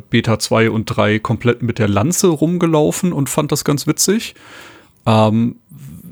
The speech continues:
eine der Änderungen, die es jetzt gibt, ähm, die R zwei Attacke ist nicht mehr nur standardmäßig eine schwere Attacke,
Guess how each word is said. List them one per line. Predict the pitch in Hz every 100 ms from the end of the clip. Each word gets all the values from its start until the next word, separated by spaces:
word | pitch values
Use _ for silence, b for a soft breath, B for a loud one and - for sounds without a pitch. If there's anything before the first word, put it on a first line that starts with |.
| -
eine | 123 139 190
der | 156 151
Änderungen, | 135 196 190 180 180 196 180
die | 170
es | 175
jetzt | 175 165 -
gibt, | 185 - - b b b b _
ähm, | 127 127 127 123 123 123 123 - _
die | 120 117 247
R | - 127
zwei | - - 185 208
Attacke | 117 120 - 180 254 320 - -
ist | 156 -
nicht | 175 160
mehr | 143
nur | 139 135
standardmäßig | - 131 160 165 131 135 - -
eine | 113
schwere | - 139 196 147 113
Attacke, | - 117 - 180